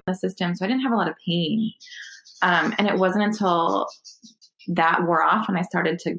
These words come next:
wean off the pain meds that I realized that I was in a lot of pain. Um, just kind of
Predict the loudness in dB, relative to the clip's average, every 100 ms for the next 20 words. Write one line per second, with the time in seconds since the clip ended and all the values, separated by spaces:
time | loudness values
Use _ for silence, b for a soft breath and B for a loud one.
0 | -4 -2 0 0 -2 -6 -6 -4 0 0
1 | -2 -2 -2 0 -2 2 2 2 0 -2
2 | 0 0 -2 -4 -6 -4 0 0 0 B
3 | B B B B _ -2 2 2 2 -2
4 | -4 -8 _ _ _ _ _ -2 0 2
5 | 2 2